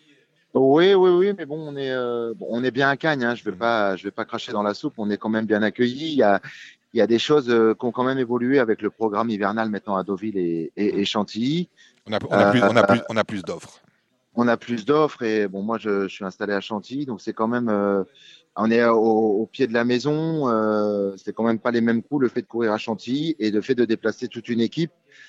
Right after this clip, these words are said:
Speaker 1: euh, à Cagnes-sur-Mer. Donc voilà, je voulais quand même mettre un point d'honneur parce que c'est de plus en plus cher.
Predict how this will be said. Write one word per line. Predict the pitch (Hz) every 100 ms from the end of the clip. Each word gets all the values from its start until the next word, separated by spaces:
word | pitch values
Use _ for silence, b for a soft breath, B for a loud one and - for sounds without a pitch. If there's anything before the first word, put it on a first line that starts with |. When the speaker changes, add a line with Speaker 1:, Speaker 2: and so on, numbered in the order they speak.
| B B _ 104
Speaker 1:
euh, | 107 107 104 101 98 98 95 -
à | 113
Cagnes-sur-Mer. | 139 127 - 135 123 107
Donc | 107
voilà, | 110 104
je | 95
voulais | 101
quand | - 113
même | 120
mettre | 117 104
un | 110
point | 107 110
d'honneur | 113 135
parce | 127 101
que | 104
c'est | 117
de | -
plus | 117
en | 113
plus | - 110
cher. | 143 151 151